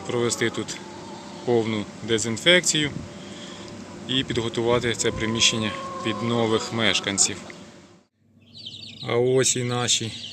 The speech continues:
мешканці нові, які будуть туди переходити. Що ви, банда, як себе почуваєте? Чи все у вас добре? Все, каже, чудово.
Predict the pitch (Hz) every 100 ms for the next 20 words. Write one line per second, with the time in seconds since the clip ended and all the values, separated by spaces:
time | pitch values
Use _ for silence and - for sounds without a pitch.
0 | - - - - - - - 113 92 80
1 | - 90 87 95 95 90 92 92 - -
2 | - - - 104 - 101 101 98 - -
3 | 101 104 98 101 98 101 92 98 - -
4 | - - - - - - - - - -
5 | - 165 165 127 110 107 92 92 - -
6 | 120 120 - 107 104 - 98 110 107 107
7 | 113 120 139 139 - - - - - -
8 | - - - - - 123 117 113 101 110
9 | 117 120 113 127 113 - - - - -
10 | - - - - - - - - - -
11 | - 139 135 131 123 - 131 120 113 90